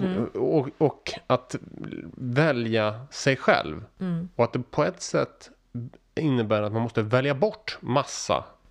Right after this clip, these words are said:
Speaker 1: Mm.
Speaker 2: liksom, bedrägliga saker. Det finns massor med, som du, du sa i den här andra sentensen. Det finns, ehm, ja, vad var det? Eh, bekräftelse,
Speaker 1: Mm,
Speaker 2: va?
Speaker 1: mm.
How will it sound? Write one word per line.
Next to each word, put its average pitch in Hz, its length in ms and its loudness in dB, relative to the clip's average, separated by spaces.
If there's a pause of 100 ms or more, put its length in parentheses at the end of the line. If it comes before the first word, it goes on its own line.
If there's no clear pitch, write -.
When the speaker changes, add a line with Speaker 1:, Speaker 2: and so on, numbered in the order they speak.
(120)
Speaker 1:
Mm. 185 120 0
Speaker 2:
liksom, 110 460 -2
bedrägliga 131 720 2
saker. 170 720 0 (600)
Det - 140 -2
finns 156 220 0
massor 156 220 2
med, 135 640 0 (360)
som - 480 -2
du, 143 240 0
du 135 420 0
sa 123 120 0
i - 20 4
den 113 100 0
här 117 80 0
andra 135 260 0
sentensen. 85 640 -2 (720)
Det 113 100 -2
finns, - 580 -2 (220)
ehm, 50 420 -4 (520)
ja, 117 120 0
vad 123 120 -2
var 139 200 2
det? - 180 -4 (720)
Eh, 101 220 2 (800)
bekräftelse, 170 720 0
Speaker 1:
Mm, 180 180 -2
Speaker 2:
va? - 180 -2 (220)
Speaker 1:
mm. 185 180 -4